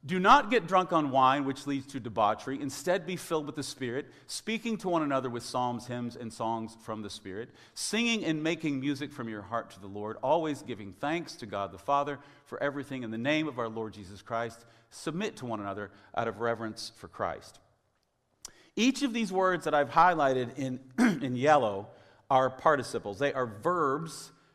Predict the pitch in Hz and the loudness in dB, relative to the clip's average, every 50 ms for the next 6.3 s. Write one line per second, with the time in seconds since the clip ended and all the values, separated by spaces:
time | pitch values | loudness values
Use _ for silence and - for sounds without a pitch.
0 | _ _ - 135 131 131 110 127 120 117 - - 160 175 175 180 160 - 147 131 | _ _ -2 -2 -2 -2 -2 -4 -6 -6 -6 -4 -2 -2 0 -2 -2 -4 -4 -4
1 | - 135 131 - 147 160 170 160 131 131 110 110 110 110 107 - - 123 117 120 | -4 -6 -6 -2 0 0 0 0 0 -4 -6 -6 -6 -6 -8 -8 -6 -4 -4 -4
2 | 120 - - - - - - 180 175 175 156 135 120 117 - 135 123 120 123 156 | -6 -10 -12 -14 -14 -4 -2 0 2 2 2 0 0 -2 -4 -6 -6 -4 -2 -2
3 | 170 175 170 - 139 143 135 131 131 123 120 - - - 123 120 131 127 127 123 | -2 -2 -2 -4 -4 -4 -4 -4 -4 -6 -8 -8 -10 -10 -10 -8 -6 -6 -6 -6
4 | 120 127 123 139 147 143 147 131 131 113 120 - - - - 110 101 101 101 - | -8 -10 -6 -4 -4 -4 -4 -6 -8 -10 -10 -14 -12 -10 -10 -8 -8 -8 -8 -8
5 | 107 104 110 110 98 - - 98 90 92 92 87 90 85 - - 95 92 - - | -10 -10 -10 -12 -12 -10 -10 -10 -8 -10 -12 -12 -14 -14 -12 -12 -14 -14 -14 -12
6 | - 143 131 90 69 | -10 -10 -10 -10 -12